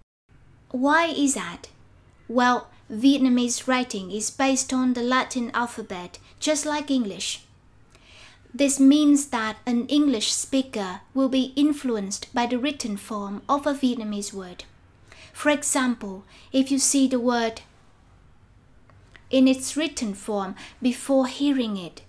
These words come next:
your brain will tell you that, that pr-, it's pronounced that, like in English, while in fact it is pronounced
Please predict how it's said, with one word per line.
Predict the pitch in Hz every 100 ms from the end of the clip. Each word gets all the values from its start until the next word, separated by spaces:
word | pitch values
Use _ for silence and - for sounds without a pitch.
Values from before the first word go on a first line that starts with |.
| _ _ - - -
your | 247
brain | 254 240 269 269 233 214 214
will | 254
tell | 254 - 285 285
you | 262 262
that, | 262 233 - - -
that | - - -
pr-, | 254 - -
it's | 269 -
pronounced | - 269 254 233 - - - - _ - - - - _ _ _
that, | 240 196 - - - - - _ -
like | 208 208
in | 214
English, | 196 185 180 - - - - - - - - -
while | 240 233 240
in | - 226
fact | - 269 233 202 - 233
it | 233
is | 226 -
pronounced | - 240 226 202 - -